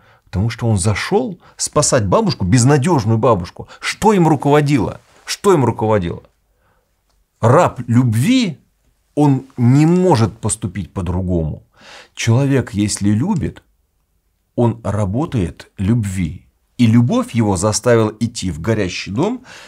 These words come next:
и пытаться спасти человека. Понимаете? Больше нет чести, чем отдать жизнь за други своя.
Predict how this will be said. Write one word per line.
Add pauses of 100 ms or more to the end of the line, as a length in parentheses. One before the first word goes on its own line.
(260)
и
пытаться
спасти
человека. (260)
Понимаете? (260)
Больше
нет (160)
чести,
чем
отдать
жизнь (180)
за
други
своя.